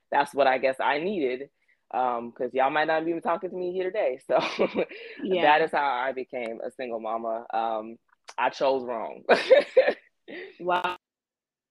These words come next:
Speaker 2: For being open and honest about that. I'm sorry that, you know, that that happened to you as often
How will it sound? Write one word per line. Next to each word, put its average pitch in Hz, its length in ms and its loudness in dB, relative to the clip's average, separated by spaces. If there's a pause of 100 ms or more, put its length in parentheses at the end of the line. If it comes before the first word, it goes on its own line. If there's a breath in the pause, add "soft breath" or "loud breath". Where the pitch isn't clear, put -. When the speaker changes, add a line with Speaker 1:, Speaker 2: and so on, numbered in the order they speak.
(520)
Speaker 2:
For 220 100 -2
being 185 380 -2
open 202 320 0
and 165 160 -6
honest 233 380 0
about 180 320 2
that. 175 160 0
I'm 175 140 -6
sorry 185 340 2
that, 165 340 0 (380 loud breath)
you 233 200 -2
know, 185 220 2
that 175 240 0
that 160 340 2
happened 165 840 -2 (100)
to 247 200 0
you 202 300 2
as 170 220 0
often 180 680 -4